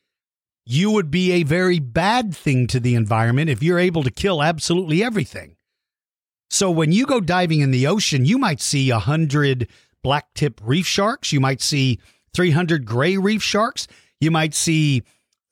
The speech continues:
fifty hammerheads. You might see, uh, twenty-five makos, and you might see one great white.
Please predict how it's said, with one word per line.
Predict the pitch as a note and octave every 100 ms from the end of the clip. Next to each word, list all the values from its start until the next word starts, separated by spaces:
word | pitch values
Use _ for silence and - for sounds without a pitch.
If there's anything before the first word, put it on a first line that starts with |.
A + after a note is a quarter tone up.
| _
fifty | - A3 - F#3 E3+ C#3+
hammerheads. | C3 G#3 A3+ F#3 A#3+ C4+
You | G3
might | F3+ E3+ D3+
see, | - F3 E3 D3 - _ _ _ _
uh, | D3 C#3 C3 B2+ -
twenty-five | G#3 A#3 G3+ G#3+ G3+
makos, | D#3+ G#3+ - B3+ E3
and | C3+
you | D#3+
might | F3+ C#3+
see | - D3+
one | B2 A2 C3+ B2+ A#2+
great | B2 B2 A2+ G2
white. | C#3+ A#2 E2+